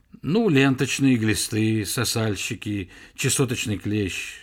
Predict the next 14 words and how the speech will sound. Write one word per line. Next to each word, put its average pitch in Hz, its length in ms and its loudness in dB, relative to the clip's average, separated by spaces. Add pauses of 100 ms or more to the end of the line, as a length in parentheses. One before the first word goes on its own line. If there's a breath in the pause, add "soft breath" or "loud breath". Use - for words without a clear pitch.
(120)
железница, 98 1120 -4 (340 loud breath)
птичий 135 340 0
клещ, 113 600 0 (360 soft breath)
куриная 151 440 4
вошь 117 400 2
или 131 320 -2
пухоед, 110 840 -4 (520 loud breath)
блохи, 123 640 4
куриная 123 480 4
холера, 117 680 2 (220 loud breath)
крупозно-дифтерийное 120 1040 2
воспаление 101 500 0
слизистых 95 560 -6
оболочек, 95 760 -4